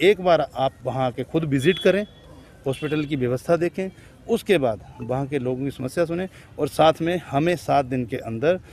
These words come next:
आश्वासन नहीं, हमें कार्यवाही चाहिए, हमारे हॉस्पिटल का दर्जा बढ़ाना चाहिए। अगर ये नहीं बढ़ता है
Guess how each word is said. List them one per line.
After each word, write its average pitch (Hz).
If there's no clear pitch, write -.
आश्वासन 139
नहीं, 139
हमें 139
कार्यवाही 117
चाहिए, 113
हमारे 127
हॉस्पिटल 123
का 123
दर्जा 117
बढ़ाना 110
चाहिए। 101
अगर 131
ये 151
नहीं 135
बढ़ता 165
है 170